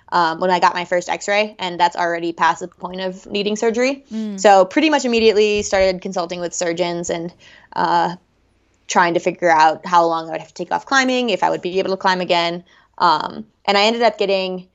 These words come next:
Speaker 1: ten vertebrae fused together. So basically T two through T twelve in my back are one bone now. Uh,
Speaker 2: Wow.
Speaker 1: <laughs> so, like, that can't twist or bend at all. Um, so things like, you know, putting on a seatbelt are really hard 'cause you can't,
Speaker 2: Mm.
Speaker 1: like,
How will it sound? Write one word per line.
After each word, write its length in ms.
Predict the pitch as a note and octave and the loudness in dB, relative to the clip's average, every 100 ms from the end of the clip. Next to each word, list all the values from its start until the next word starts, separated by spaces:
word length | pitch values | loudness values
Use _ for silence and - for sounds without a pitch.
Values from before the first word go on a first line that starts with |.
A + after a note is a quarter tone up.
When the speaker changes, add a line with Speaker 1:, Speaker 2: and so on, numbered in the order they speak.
| _ _ | _ _
Speaker 1:
ten 220 | - G#3+ G#3+ | -2 -2 0
vertebrae 340 | F#3+ F3+ F3 | -2 -2 -4
fused 280 | F3 E3+ E3 | -4 -6 -4
together. 360 | E3+ D#3+ E3 | -2 0 0
So 180 | F3 F#3 | -2 -4
basically 680 | E3+ F3 F#3 F#3 F3 F3 - - | 0 0 0 0 0 0 -8 -12
T 220 | - F#3+ | -4 -4
two 300 | F#3 F#3 F#3+ | -2 0 0
through 200 | F#3+ F3 | 0 -2
T 140 | F#3 | -2
twelve 300 | F3+ D#3+ G#3 | 0 4 4
in 80 | F#3+ | 4
my 100 | F3 | 2
back 340 | D#3 D3+ - - | 2 2 0 -8
are 360 | - D#3 D#3 - | -4 -4 -4 -8
one 280 | - F3+ E3 | -4 -2 0
bone 280 | E3 D#3+ F#3+ | 0 -2 0
now. 300 | A#3 B3 C#4 - | 0 0 -2 -8
Uh, 320 | - F#3 - A3 | -2 0 0 -2
Speaker 2:
Wow. 40 | |
Speaker 1:
<laughs> 20 | |
so, 140 | G3 G#3 | 0 0
like, 200 | G3 - | 0 2
that 220 | F3+ - | 2 2
can't 260 | G3+ F#3+ - - - - | -6 -6 -10 -20 -20 2
twist 300 | B3+ B3 A3 | 2 4 2
or 140 | G#3 | 0
bend 280 | F3+ F3+ F#3+ | 2 -2 -2
at 100 | E3 | 0
all. 380 | D#3 F3+ G3+ - _ _ | 0 0 -4 -8 _ _
Um, 540 | - F3+ D#3+ D#3 - G#3 _ - | 4 4 4 0 -6 -16 _ -8
so 120 | - | -2
things 200 | D#4+ F4+ | 0 0
like, 180 | D4+ - _ _ _ _ _ _ | -2 -4 _ _ _ _ _ _
you 80 | G#3 | 0
know, 60 | G3 | 2
putting 240 | C4 B3 | 2 0
on 80 | G#3 | 0
a 40 | |
seatbelt 500 | F3 - F#3 A3+ A#3+ - | -4 -8 -4 -2 -2 0
are 100 | B3+ | 0
really 180 | B3+ C4+ | 0 2
hard 300 | B3+ D4 C#4+ | 2 2 -2
'cause 140 | A3 | -6
you 60 | B3 | -4
can't, 300 | C#4+ D4+ C#4+ | -4 -4 -6
Speaker 2:
Mm. 220 | B3 G#3+ | -8 -6
Speaker 1:
like, 160 | F#3 | -6